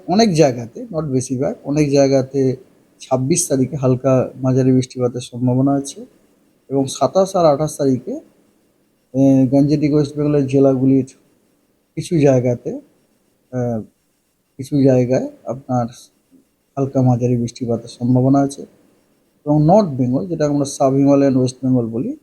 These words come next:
সাব হিমালয়ান ওয়েস্ট বেঙ্গলের জেলাগুলিতে এই, এই দুদিনে, আহ, ওই দুদিনে আপনার অধিকাংশ স্থানে হালকা এবং মাঝারি বৃষ্টিপাতের সম্ভাবনা আছে এবং চব্বিশ, পঁচিশ, ছাব্বিশ, সাতাশ, আঠাশ,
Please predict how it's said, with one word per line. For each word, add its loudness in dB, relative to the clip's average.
সাব -4
হিমালয়ান 2
ওয়েস্ট 2
বেঙ্গলের 2
জেলাগুলিতে 0
এই, 0
এই 4
দুদিনে, 0
আহ, -6
ওই 2
দুদিনে 2
আপনার -2
অধিকাংশ -2
স্থানে -4
হালকা 2
এবং 0
মাঝারি 0
বৃষ্টিপাতের -4
সম্ভাবনা 0
আছে -8
এবং -4
চব্বিশ, -2
পঁচিশ, -8
ছাব্বিশ, -10
সাতাশ, -6
আঠাশ, -6